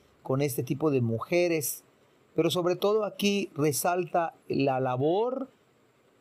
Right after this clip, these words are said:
la, eh, la entrega de los varones. Y la verdad,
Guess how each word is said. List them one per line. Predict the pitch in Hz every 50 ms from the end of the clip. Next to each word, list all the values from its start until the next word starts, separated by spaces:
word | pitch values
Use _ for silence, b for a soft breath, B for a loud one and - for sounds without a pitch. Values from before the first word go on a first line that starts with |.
| _ _ _ _ _ _
la, | - 139 139 135 127 123 123 127 123 -
eh, | 143 131 127
la | 127 127 123 127
entrega | 127 127 127 127 - 180 196 214 220 226 214 202 196
de | 170 156 139
los | 139 139 139 139 135
varones. | 139 139 147 170 214 247 262 240 - - 120 - - - - _ _ _ _ _ _ _ _ _ _ _ _ _ _ _ _ _ _ _ _ _ _ _ _ _ _ _ _ _ _ _ _ _ _ _
Y | - 185 185 180 180 175
la | 175 165
verdad, | 165 170 165 180 190 202 202